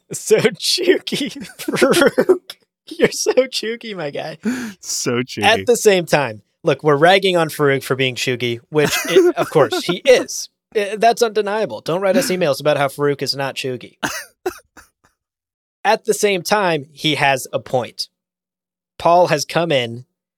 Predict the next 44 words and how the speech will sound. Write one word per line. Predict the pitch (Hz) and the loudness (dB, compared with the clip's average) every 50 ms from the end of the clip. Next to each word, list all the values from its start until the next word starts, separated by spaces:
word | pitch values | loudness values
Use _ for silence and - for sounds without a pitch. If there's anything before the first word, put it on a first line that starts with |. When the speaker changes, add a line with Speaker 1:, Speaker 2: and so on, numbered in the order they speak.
| _ _ _ _ _ _ _ _ _ _ - | _ _ _ _ _ _ _ _ _ _ -10
Speaker 1:
changed | - - 165 160 156 151 - - - - - | -6 -4 -2 -2 -2 -2 -4 -8 -12 -8 -8
the | 135 131 | -8 -6
face | - - 165 156 147 - - | -4 -4 -4 -4 -2 -4 -6
of | 151 143 | -4 -4
the | 135 131 131 | -4 -4 -4
Empire, | 123 117 - - 127 123 123 120 | -4 -6 -6 -4 -2 -2 -2 -2
changed | 117 - - 127 123 120 - - | -4 -6 -8 -8 -8 -10 -10 -12
the | 120 | -12
face | - - 147 147 - - | -8 -6 -6 -6 -6 -6
of | 139 | -4
Arrakis, | 143 139 135 139 151 180 175 - 135 135 - - _ _ _ _ _ - | -4 -2 -2 -2 -2 -2 -4 -4 -6 -6 -6 -10 _ _ _ _ _ -6
and | - 240 254 220 196 190 185 - _ _ _ _ _ _ _ - | -2 0 0 0 0 -2 -6 -10 _ _ _ _ _ _ _ -12
thrust | - 139 151 185 220 214 - - - | -6 0 2 2 2 0 -2 -6 -8
a | 151 | -10
cultural | - - - 175 208 196 - 185 180 180 | -8 0 0 0 0 0 0 -2 0 0
change | - - - 175 202 202 180 - | -2 -2 -2 -2 -2 -2 -4 -6
upon | 165 151 - 156 170 185 | -8 -6 -2 -2 -2 -2
the | 220 202 | -2 -4
Fremen. | - 208 240 359 415 - 117 - _ _ _ - | -2 -2 -4 -4 -4 -8 -12 -14 _ _ _ -10
Speaker 2:
Yeah. | 113 107 104 98 98 _ _ _ _ _ _ - | -8 -6 -6 -8 -10 _ _ _ _ _ _ -4
Speaker 1:
So | - 180 165 151 143 - _ _ _ _ _ _ _ _ _ _ _ _ _ _ _ - | 2 4 4 4 4 0 _ _ _ _ _ _ _ _ _ _ _ _ _ _ _ -8
he | - 175 180 175 170 175 - _ _ _ _ _ _ _ _ _ _ - | -4 -2 -2 -2 -2 -6 -8 _ _ _ _ _ _ _ _ _ _ -2
does | 208 196 180 - | -2 0 0 0
have | 170 156 143 | 0 0 0
a | 139 | -2
point. | - - - 113 95 _ _ _ _ _ _ _ _ _ _ _ _ _ _ - | -4 -4 -10 -12 -12 _ _ _ _ _ _ _ _ _ _ _ _ _ _ -12
It's | 147 131 - | -10 -6 -4
a | 135 | -2
very | 165 180 190 180 | 0 0 0 -2
chuggy | - - 226 226 175 165 135 | -4 -6 -6 -6 -4 -6 -6
point, | - - 131 123 120 - _ | -4 -6 -4 -6 -6 -8 _
but | - 151 139 | -2 0 0
it, | 139 139 - | 0 0 -2
the | 139 143 | -4 -6
point | - - 170 165 160 - - | -4 -2 -2 -2 0 -2 -4
Speaker 2:
<laughs> | |
Speaker 1:
stands | - - 170 165 156 120 - _ - - - | -2 0 0 0 0 -2 -4 _ -16 -12 -8
that | 135 127 117 - | -8 -8 -8 -4
Paul | - 156 165 170 165 | 0 2 2 2 4
has | 156 156 143 131 | 2 0 -2 -2
made | 127 135 147 156 143 | -2 -2 -2 -2 -4
these | - 147 139 - | -6 -8 -8 -6
cultural | - - 143 143 - - 127 110 123 | -4 -4 -4 -4 -4 -4 -4 -4 -4
changes | - - 127 139 160 208 220 202 - | -4 -6 -8 -6 -6 -6 -8 -8 -10